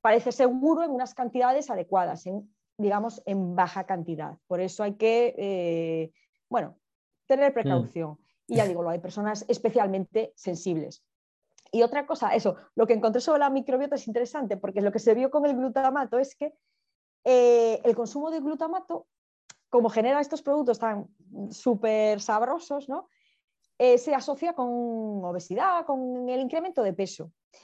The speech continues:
Speaker 1: Y se cree que no es solo por eso, porque al final altera un poco lo que son los circuitos de saciedad, sino que además impacta en la microbiota. Y sabemos que una de, bueno,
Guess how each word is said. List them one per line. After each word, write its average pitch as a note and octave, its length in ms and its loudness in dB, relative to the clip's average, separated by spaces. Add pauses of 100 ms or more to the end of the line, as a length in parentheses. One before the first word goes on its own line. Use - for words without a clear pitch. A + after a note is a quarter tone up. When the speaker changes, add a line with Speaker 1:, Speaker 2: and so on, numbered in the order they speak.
(220)
Speaker 1:
Y C#4+ 100 -2
se D4+ 120 4
cree E4+ 160 0
que F4 100 -2
no D#4+ 140 0
es E4 60 -4
solo D4+ 260 4
por A3+ 160 2
eso, A3+ 360 0
porque G3+ 280 -2
al G3+ 80 0
final A3 240 0
altera A3+ 380 4
un G#3+ 160 0
poco A3+ 380 0 (280)
lo G#3 140 -4
que G#3+ 100 0
son A3 480 2
los G3+ 360 0
circuitos F3+ 320 -10
de F#3 60 -10
saciedad, G#3 680 2 (500)
sino C4+ 320 0
que E4+ 100 -2
además D4 380 -4
impacta C4+ 420 -2
en B3 60 2
la A#3+ 100 0
microbiota. B3+ 460 -2
Y G3 40 -6
sabemos G3 300 -8
que A3 100 -4
una A3+ 220 -4
de, F3+ 140 0
bueno, G#3 340 -6